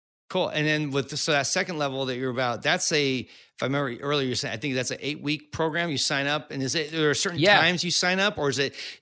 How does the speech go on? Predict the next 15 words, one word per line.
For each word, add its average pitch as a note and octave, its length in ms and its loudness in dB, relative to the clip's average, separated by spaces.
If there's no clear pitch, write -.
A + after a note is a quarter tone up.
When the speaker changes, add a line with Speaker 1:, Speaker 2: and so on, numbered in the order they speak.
Speaker 1:
it D3+ 160 -4
just D#3+ 180 2
starts D#3+ 340 2
you D#3 120 -2
whenever F3 320 2
you F3+ 60 2
sign F3+ 200 2
up, C3 140 2
there's B2 240 -2
eight D3+ 180 -2
weeks C3+ 220 -4
from A#2+ 100 -4
that A#2 220 -6
point A2 180 -6
on? F2 240 -8